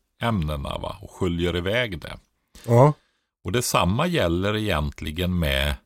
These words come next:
Speaker 1: komposten. Den är ju jämförbar, speciellt din. Du har ju i princip gödselstacken där redan.
Speaker 2: Ja, ja, ja.
Speaker 1: Så jag kommer ju att göra ett enkelt plåttak över mina komposter också.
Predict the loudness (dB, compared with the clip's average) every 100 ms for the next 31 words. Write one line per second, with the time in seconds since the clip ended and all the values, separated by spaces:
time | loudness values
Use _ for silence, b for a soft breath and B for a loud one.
0 | _ -6 -4 0 0 0 -6 -8 -4 -2
1 | 0 0 0 0 0 -2 -4 -2 0 0
2 | -4 -4 -2 -2 -4 -2 -2 0 -2 0
3 | -2 -2 -4 -4 -4 -4 -4 -4 -6 -8
4 | -8 -8 -8 -8 -6 -6 -6 -8 -2 6
5 | 6 6 0 2 4 4 2 0 4 4
6 | 0 -14 -10 -2 2 4 2 0 0 2
7 | 2 2 2 0 2 2 2 2 0 0
8 | -2 -4 -4 -2 -4 -6 -8 -6 -2 0
9 | -2 -4 -4 -4 -8 -18 -20 _ -4 -2
10 | 0 0 0 -2 -4 -6 -6 -6 -6 -8
11 | -10 -10 -12 -18 -18